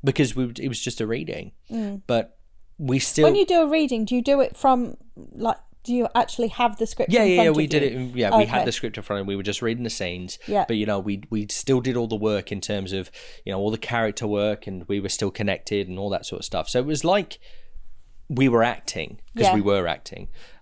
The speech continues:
Speaker 1: um, but sort of in, like, a neutral position, if you know what I mean.
Speaker 2: But isn't that how some,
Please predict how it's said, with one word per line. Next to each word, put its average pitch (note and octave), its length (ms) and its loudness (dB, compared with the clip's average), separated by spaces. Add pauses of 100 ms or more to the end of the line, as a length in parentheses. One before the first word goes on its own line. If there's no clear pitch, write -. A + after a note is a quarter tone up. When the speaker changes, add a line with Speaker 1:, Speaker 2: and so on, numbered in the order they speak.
(100)
Speaker 1:
um, F2+ 420 -4 (320)
but - 280 -2 (480)
sort A2+ 240 0
of F#2+ 80 -2
in, F#2+ 80 -4
like, F2+ 180 -4
a F#2+ 60 -6
neutral F#2 400 -6
position, E2+ 400 -8
if D#2 180 -12
you D#2 60 -10
know D#2 40 -6
what D#2+ 120 -10
I - 20 -10
mean. E2 140 -12
Speaker 2:
But E4 120 2
isn't G#4 280 -2
that D4+ 180 -6
how B3+ 160 4
some, A#3+ 460 -2